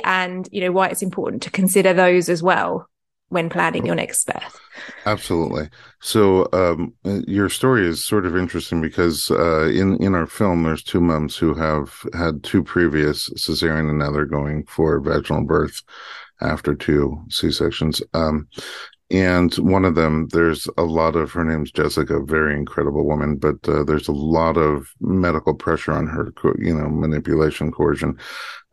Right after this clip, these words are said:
Speaker 2: Um, and, uh, it's very interesting to see how she handles that. But, uh, I have a, a patient who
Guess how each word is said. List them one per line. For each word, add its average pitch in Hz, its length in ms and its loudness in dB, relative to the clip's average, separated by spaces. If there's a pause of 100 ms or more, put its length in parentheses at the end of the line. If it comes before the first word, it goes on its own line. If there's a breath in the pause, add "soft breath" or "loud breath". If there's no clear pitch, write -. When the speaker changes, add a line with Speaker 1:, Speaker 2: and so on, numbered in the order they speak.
(120)
Speaker 2:
Um, 80 460 0 (220)
and, 87 400 2
uh, 82 160 6
it's 71 140 -6
very 82 220 2
interesting 80 460 -2
to 78 80 -2
see 80 160 0
how 80 160 -2
she - 200 -4
handles 76 340 -4
that. 80 300 -2
But, 82 360 0 (600 loud breath)
uh, 85 420 2 (720)
I 110 140 -2
have 147 260 4
a, 143 100 2 (300)
a 95 340 6 (300)
patient 85 600 0
who 87 380 2